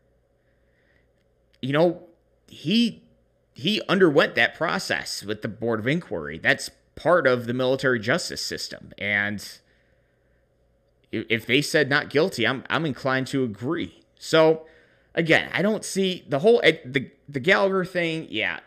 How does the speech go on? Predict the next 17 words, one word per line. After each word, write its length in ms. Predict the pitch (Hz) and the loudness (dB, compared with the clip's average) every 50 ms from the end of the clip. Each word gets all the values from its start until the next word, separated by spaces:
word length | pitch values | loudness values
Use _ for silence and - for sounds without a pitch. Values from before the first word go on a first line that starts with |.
| - | -8
distasteful, 720 | - 165 170 - - 151 139 135 127 - - 135 127 123 - - | -4 -4 -4 0 2 4 4 4 4 2 0 0 0 0 -2 -4
sure. 460 | - - - 127 120 117 120 117 113 - - - _ _ _ | -10 -6 -2 0 2 2 2 0 -2 -6 -16 -20 _ _ _
Is 60 | - | -4
it 120 | 123 - | -4 -2
worth 240 | 90 123 139 135 127 - | 0 0 0 0 0 -2
four 220 | - 143 135 135 | 0 2 2 2
months 300 | 131 123 123 123 120 - | 2 0 -2 -2 -2 -4
in 80 | 113 107 | -8 -8
prison? 720 | - - 120 117 113 110 123 120 120 117 117 113 98 - _ _ _ _ _ _ _ _ _ | -6 -2 0 0 0 0 0 0 0 0 -2 -4 -6 -10 _ _ _ _ _ _ _ _ _
Probably. 720 | - - 147 139 127 113 110 101 87 104 104 107 107 101 - _ _ _ _ _ _ _ _ | -4 0 2 2 4 2 0 -2 -2 -2 -2 -2 -2 -4 -6 _ _ _ _ _ _ _ _
Did 120 | _ 113 113 | _ -4 -4
he 80 | 113 | -4
serve 260 | 110 - 143 147 147 139 | 0 2 4 4 4 4
those 180 | 147 143 135 | 2 2 2
four 240 | - - 156 156 151 | 0 -2 -2 0 0
months? 320 | 147 147 147 147 139 - | 0 0 -2 -4 -4 -4
Yes. 600 | 117 120 123 123 127 127 123 - - - - - | -2 0 2 2 2 0 -2 -6 -12 -14 -16 -18